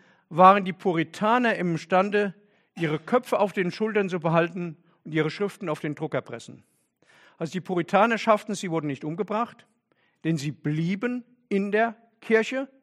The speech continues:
sie haben die Kirche nicht verlassen und ihre Schriften wurden gedruckt. Deshalb hatten sie eigentlich auch sehr viel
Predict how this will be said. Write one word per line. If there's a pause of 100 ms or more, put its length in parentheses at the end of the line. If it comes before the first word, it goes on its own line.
(340)
sie
haben
die
Kirche
nicht
verlassen (680)
und
ihre
Schriften
wurden
gedruckt.
Deshalb
hatten
sie
eigentlich
auch
sehr
viel